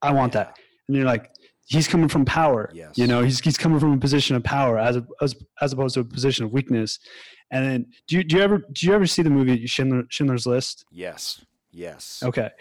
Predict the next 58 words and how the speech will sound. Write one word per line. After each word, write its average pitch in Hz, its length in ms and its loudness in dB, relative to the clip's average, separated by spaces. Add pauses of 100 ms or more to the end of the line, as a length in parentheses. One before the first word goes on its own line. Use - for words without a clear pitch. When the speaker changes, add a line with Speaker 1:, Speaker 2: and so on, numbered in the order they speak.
(160)
Speaker 1:
So - 160 -4
there's, 160 180 2
there's, 156 220 2
there's 156 200 2
a 147 100 2
scene 147 160 2
in 139 80 4
the 131 40 4
movie, 117 320 0 (320)
and 127 120 2
he 135 120 4
says, 117 380 -2 (920)
somebody 131 240 0
says 123 180 -2
to 127 60 -6
him, 117 100 -2
like, 107 140 -6
"Schindler, 139 340 0
I 120 80 0
never 123 220 0
see 123 160 -6
you 117 60 -4
drink. 117 240 -4
Like, 107 160 -8
why 117 160 -2
don't 113 220 -4
you, 113 200 -8
why 120 100 -6
don't 113 160 -8
you 113 80 -14
drink?" 117 300 -6 (400)
And 123 80 -4
he 113 60 -2
says, 110 160 -6
"You 113 80 -2
know 117 80 0
why 117 100 -2
I - 20 -2
don't 120 140 -4
drink? 127 260 -6 (340)
It's 113 100 -14
because 120 220 -8
when 120 120 -4
I 110 60 -4
drink, 131 380 -2 (280)
I 123 60 -6
give 123 140 -4
up 113 100 -6 (120)
on 117 140 -6
my 113 120 -4
power. 110 520 -4
And 123 60 -8
when 123 100 -4
I 120 40 -4
give 120 140 -6
up 120 80 -4
my 113 140 -8
power, 123 560 -6